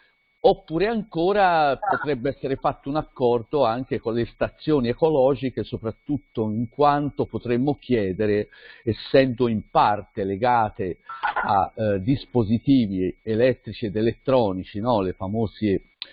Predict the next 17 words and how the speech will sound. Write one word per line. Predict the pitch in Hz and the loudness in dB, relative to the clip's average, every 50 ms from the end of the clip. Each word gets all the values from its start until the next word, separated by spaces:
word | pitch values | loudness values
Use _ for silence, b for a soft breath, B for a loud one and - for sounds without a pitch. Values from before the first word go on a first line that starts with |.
| B B B | B B B
i, | - 95 | -2 0
i | 87 90 104 101 92 | 2 2 2 2 2
dispositivi | 87 107 110 - - - 113 104 92 101 - - 127 123 107 | 2 0 0 0 0 0 0 2 2 2 2 2 4 4 4
che | 101 95 | 2 0
ci | - - - | -2 -6 -10
permettevano | - 110 95 82 90 101 95 - - 127 117 107 101 98 | -6 -6 -4 -2 -2 -4 -4 0 0 2 2 2 0 -2
di | 92 82 95 87 | -2 -2 -2 0
vid-, | 87 113 127 123 95 - - | 2 4 4 2 2 -2 -8
di | 101 90 101 90 | -10 -8 -6 -4
vedere | 98 104 85 123 131 135 117 98 90 78 - _ b b b b b | -4 0 2 4 4 4 2 0 -2 -8 -10 _ b b b b b
le | b 92 98 92 | b -4 -4 -2
videocassette, | 101 107 98 120 - - 151 - - - - 98 107 117 - - - 92 | -2 -2 0 0 0 0 -2 -4 -6 -6 -4 -2 -2 -2 -4 -6 -6 -6
ecco, | 90 - - - - _ b b b b b b b b | -6 -6 -8 -8 -8 _ b b b b b b b b
po-, | - - - _ | -2 -2 -2 _
potremmo | - 120 110 - 113 120 123 127 127 113 | 0 0 0 2 2 2 4 4 2 2
fare | - - 123 120 120 117 117 | 2 2 2 4 4 2 0
un, | 113 - _ - 110 104 | -2 -4 _ -10 -10 -10